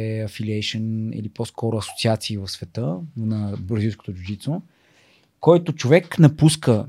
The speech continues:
тази асоциация и всъщност подкаст се въртеше около причините, поради които го прави,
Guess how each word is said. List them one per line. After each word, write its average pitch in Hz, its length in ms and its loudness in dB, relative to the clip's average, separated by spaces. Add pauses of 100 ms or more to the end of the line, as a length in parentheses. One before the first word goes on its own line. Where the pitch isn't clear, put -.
тази 107 240 0
асоциация 180 880 -4
и 214 420 -2
всъщност - 340 -10
подкаст 175 420 -2
се 165 100 -2
въртеше 151 400 0
около 156 280 -2
причините, 147 600 4
поради 117 260 -2
които - 280 -6
го 95 100 -10
прави, 202 480 2